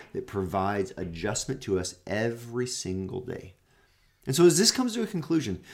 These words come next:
my encouragement to you is to, to stop and, and go before the Lord and say, "God, what are the places that your word has shown me where I need to change and I haven't made the adjustment? Lord,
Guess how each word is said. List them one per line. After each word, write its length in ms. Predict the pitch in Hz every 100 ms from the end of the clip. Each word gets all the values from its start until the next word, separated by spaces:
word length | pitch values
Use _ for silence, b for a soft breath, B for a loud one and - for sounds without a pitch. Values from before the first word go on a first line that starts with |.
| B -
my 260 | 127 160
encouragement 540 | 240 - 185 143 131 -
to 80 |
you 80 | 139
is 80 | 120
to, 200 | 117 110 B B
to 100 | -
stop 540 | - - 156 226 240 - - -
and, 320 | 127 123 -
and 160 | 123 127
go 140 | 135
before 280 | 185 220 127
the 60 | 139
Lord 240 | 123 110
and 80 | 95
say, 120 | 104
"God, 400 | 101 113 135 120
what 160 | 135 -
are 40 |
the 80 | -
places 440 | - - 127 113
that 80 | -
your 280 | 98 107 143
word 300 | 110 107 101
has 240 | 110 90 B B B
shown 560 | - - 113 135 185
me 140 | 117 110
where 340 | 98 110 127
I 80 | 139
need 160 | 131
to 80 | 131
change 500 | 135 95 78 78 - b b b b
and 140 | - 110
I 60 |
haven't 400 | 107 110 110 117
made 180 | 107 98
the 80 | 101
adjustment? 460 | 82 80 - 65
Lord, 280 | 117 123 127